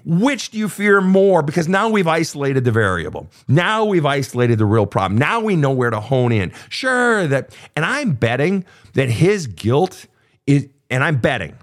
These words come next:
this may not be the case, so I don't wanna put words in your mouth, but in this case where you have two fears that cause you to go back to your alcoholic husband, even though you know what you wanna leave,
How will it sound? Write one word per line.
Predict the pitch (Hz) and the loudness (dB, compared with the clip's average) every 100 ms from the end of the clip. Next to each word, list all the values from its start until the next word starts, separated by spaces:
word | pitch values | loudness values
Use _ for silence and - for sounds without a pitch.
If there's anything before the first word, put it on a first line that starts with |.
| - | -6
this | 120 | -4
may | 139 | 0
not | 135 135 | 0 0
be | 160 | 0
the | 214 | -2
case, | 220 143 143 | 0 0 0
so | - 87 | -4 -4
I | 107 | 0
don't | |
wanna | 123 139 | 0 0
put | - | 0
words | 151 151 120 | 2 2 2
in | |
your | 101 | 0
mouth, | 95 92 - | 0 -2 -4
but | 110 - | -4 0
in | 123 147 | 2 2
this | 175 | -2
case | - 160 101 | -4 -6 -4
where | 107 | 0
you | 98 | 0
have | 92 | -2
two | - 220 247 | -2 -2 0
fears | - 139 82 71 - _ _ _ _ _ - | 0 0 0 -4 -10 _ _ _ _ _ -4
that | 110 | -4
cause | - 147 143 | 2 2 2
you | 139 | 0
to | |
go | 117 | -2
back | 95 107 131 - | 0 -2 -2 -2
to | 139 | -2
your | |
alcoholic | 123 123 - 117 110 | 0 -2 -2 -2 0
husband, | 110 98 101 | -2 0 -2
even | 90 | -2
though | 87 | -2
you | 90 | -2
know | 82 104 | 0 0
what | 120 | 0
you | 120 | 0
wanna | 104 104 | 0 2
leave, | 95 78 | 0 -2